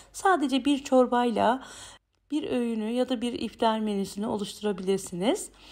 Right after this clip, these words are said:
Üzerine son olarak biraz da karabiber serpiştirdikten sonra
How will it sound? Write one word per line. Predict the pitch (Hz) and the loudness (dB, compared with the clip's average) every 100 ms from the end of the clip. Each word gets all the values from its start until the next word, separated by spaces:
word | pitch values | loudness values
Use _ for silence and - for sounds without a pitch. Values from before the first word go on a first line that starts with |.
| - - _ | -20 -20 _
Üzerine | 427 359 330 277 | 2 6 6 4
son | 277 320 | 4 4
olarak | 285 247 214 254 - | 6 6 4 2 0
biraz | 269 254 226 | 4 4 4
da | 233 | -2
karabiber | - 240 233 220 208 202 | 0 2 2 2 2 0
serpiştirdikten | 208 220 214 208 - 202 190 - 190 190 | 0 0 0 -8 -4 -4 -4 -2 -2 -2
sonra | - 240 202 202 269 | -2 -4 -2 0 0